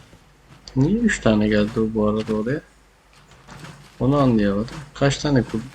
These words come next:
Biz beş tane kurmuş olmamız lazım veya en kötü dört tane. Ha,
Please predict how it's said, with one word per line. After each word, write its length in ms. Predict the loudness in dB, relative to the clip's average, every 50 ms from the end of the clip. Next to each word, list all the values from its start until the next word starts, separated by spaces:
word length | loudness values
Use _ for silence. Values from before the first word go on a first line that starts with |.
| -18
Biz 120 | -20 -16 -4 0
beş 200 | 0 0 0 0
tane 280 | -2 -2 -2 -2 -2 -4 -8 -10
kurmuş 260 | -10 -10 -10 -12 -12
olmamız 480 | -10 -8 -6 -6 -4 -6 -6 -8 -8
lazım 300 | -8 -8 -8 -8 -6 -6
veya 220 | -4 -4 -4 -4 -6 -10 -18 -20 -20 -20 -20 -20 -20 -20 -20 -20 -20 -20 -20 -20 -20 -20 -20 -20 -20 -20 -10 -4
en 180 | 0 2 2 2
kötü 380 | 0 0 -2 -4 -4 -4 0 2
dört 280 | 2 2 0 -2 -4
tane. 200 | -2 -2 -2 -2 -6 -10 -14 -14 -16 -16 -14 -14 -14 -12 -10 -6 -4 -2 -2 -2 -2 -2 -2 -2 -2 -2 -4 -4 -4 -6 -6 -6 -6 -8 -8 -6 -6 -6 -6 -6 -8 -10 -10 -12 -12 -14 -14 -14 -8 -4
Ha, 240 | 0 0 2 0